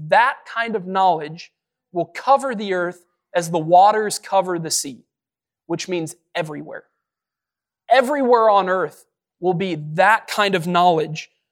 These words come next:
of the Lord. This is a common promise in the prophets. When the Messiah comes, this is what's going to happen. He won't just make life better. He will bring life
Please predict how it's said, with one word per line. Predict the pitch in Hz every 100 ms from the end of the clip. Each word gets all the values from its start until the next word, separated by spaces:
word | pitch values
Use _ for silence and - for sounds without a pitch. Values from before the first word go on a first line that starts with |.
| -
of | 170 170
the | 185
Lord. | 202 202 147 147
This | 247 269 - - _ _ _ -
is | 208
a | 185
common | - - 233 233 226 180
promise | - 202 190 160 - - _ -
in | 180
the | 165
prophets. | - 214 185 - - 190
When | 196
the | 190
Messiah | 180 - 233 254 262 254
comes, | 226 226 180 165 160 _ _ _
this | 160 220 240
is | 262 190
what's | 196 208 -
going | 202 190 170
to |
happen. | 160 151 - 135 _ _ _ _ _ _ _ _
He | - 214
won't | 180 208 277
just | 214 254 -
make | 220 208
life | 170 170 190 -
better. | - - 180 185 143 85 _ _ _ _ _ _
He | - 220
will | 208 214
bring | 160 180 220 196 170
life | 196 196 156 165 -